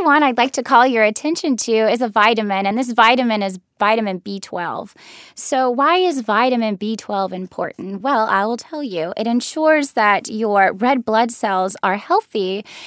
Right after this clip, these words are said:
and also contributes to brain function. I don't know about you, but I'd like to continue to have a functioning brain. And so <laughs> B twelve is an important one to pay attention to.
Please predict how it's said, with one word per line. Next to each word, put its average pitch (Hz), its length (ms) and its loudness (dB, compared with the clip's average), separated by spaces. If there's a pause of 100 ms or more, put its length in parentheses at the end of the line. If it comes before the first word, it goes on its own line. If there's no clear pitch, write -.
(120)
and 285 220 0
also 285 460 2
contributes 247 640 -4
to 233 120 -6
brain 214 340 2
function. - 600 -4 (320)
I 330 80 4
don't 392 100 6
know 277 100 6
about 214 260 4
you, 226 200 2
but 220 380 2
I'd 214 260 0
like 202 180 -2
to - 100 -12
continue 240 640 -4
to 254 100 -8
have 196 480 -2
a - 80 -2
functioning 214 460 -6
brain. 202 320 2
And 208 200 -2
so 226 480 8 (360)
<laughs> - 360 -12
B 302 200 2
twelve 262 600 4
is 226 320 4
an 254 120 2
important 240 440 2
one 214 180 4
to 233 100 -4
pay 202 180 2
attention 196 520 -4
to. - 260 -6